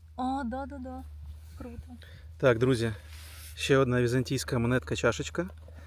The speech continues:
Speaker 2: Я думаю, що, можливо, її буде погано видно, я потім
Speaker 1: О,
Speaker 2: додам
Speaker 1: дивись,
Speaker 2: ще
Speaker 1: прям
Speaker 2: фото.
Speaker 1: тут, е,
Speaker 2: Так, друзі, показую монетку. Зараз фокусуюсь.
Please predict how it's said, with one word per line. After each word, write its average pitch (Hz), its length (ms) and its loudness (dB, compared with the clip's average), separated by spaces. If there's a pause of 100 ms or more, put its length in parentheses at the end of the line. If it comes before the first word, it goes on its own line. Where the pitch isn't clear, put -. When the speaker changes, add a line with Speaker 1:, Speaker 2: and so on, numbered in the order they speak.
(340)
Speaker 2:
Я 131 140 8
думаю, 139 220 6
що, - 140 0
можливо, 143 340 6
її 135 140 10
буде 123 240 4
погано 135 380 6
видно, 139 520 6
я 127 180 6
потім 135 280 2
Speaker 1:
О, 117 40 0
Speaker 2:
додам 123 320 6
Speaker 1:
дивись, - 260 -2
Speaker 2:
ще 135 120 2
Speaker 1:
прям 180 120 4
Speaker 2:
фото. 147 260 8
Speaker 1:
тут, 127 100 2
е, - 120 6 (260)
Speaker 2:
Так, 127 140 2
друзі, 113 220 4
показую 120 440 4
монетку. 120 460 4 (1700)
Зараз 113 360 4
фокусуюсь. 135 640 2